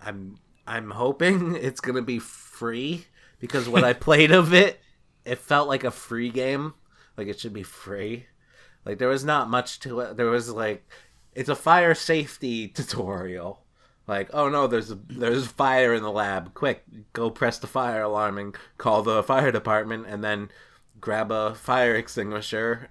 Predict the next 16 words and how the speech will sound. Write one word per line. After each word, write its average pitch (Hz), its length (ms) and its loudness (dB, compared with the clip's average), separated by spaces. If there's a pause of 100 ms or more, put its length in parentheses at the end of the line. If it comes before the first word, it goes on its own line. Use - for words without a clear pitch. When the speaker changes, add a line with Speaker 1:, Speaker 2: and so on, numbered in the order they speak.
(140)
Speaker 1:
and 98 160 -14
then 101 140 -10
you 104 80 -8
put 110 160 -6
on 101 160 -2
your 98 120 -8
gl-, 110 360 -12
safety 117 480 -6
gloves, 120 720 -4 (420)
and 107 120 -2
then 104 120 -2
you 104 200 -2 (180)
spray 107 400 -2
out 107 160 -2
the 104 60 -8
fire." 104 600 -6